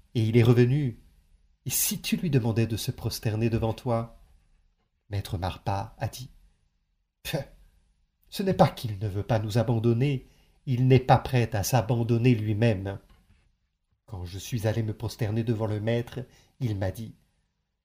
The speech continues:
Tu dois être patient et te débarrasser de ces pensées désordonnées.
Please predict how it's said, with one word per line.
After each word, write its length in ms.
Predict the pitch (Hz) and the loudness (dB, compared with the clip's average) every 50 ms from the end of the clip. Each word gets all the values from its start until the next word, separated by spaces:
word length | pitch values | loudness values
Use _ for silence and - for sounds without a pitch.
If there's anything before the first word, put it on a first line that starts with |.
| _ _ _ _ _ - | _ _ _ _ _ -6
Tu 100 | - 165 | -2 2
dois 380 | 143 151 170 175 175 165 - 147 | 4 4 4 4 4 4 4 4
être 240 | 135 - - 139 | 2 2 2 0
patient 560 | - - 139 120 - - - 143 143 139 139 - - - - - _ _ | 2 2 2 2 2 0 -2 0 0 -2 -2 -4 -10 -16 -20 -20 _ _
et 140 | - 127 120 | -2 -2 2
te 80 | - 143 | 4 4
débarrasser 760 | 123 107 123 123 120 120 117 113 113 113 110 - - 131 120 | 6 8 8 6 8 8 8 8 8 6 4 2 0 0 0
de 140 | 117 127 | 2 0
ces 200 | 120 - - 135 | -2 0 0 -2
pensées 600 | - - 139 123 120 113 - - 143 139 131 120 | 2 2 2 2 2 0 -2 0 2 2 2 4
désordonnées. 880 | 110 120 107 87 107 110 98 104 101 113 110 101 101 107 101 98 101 | 2 2 2 2 0 0 0 0 0 -2 -2 -2 -2 -4 -6 -6 -10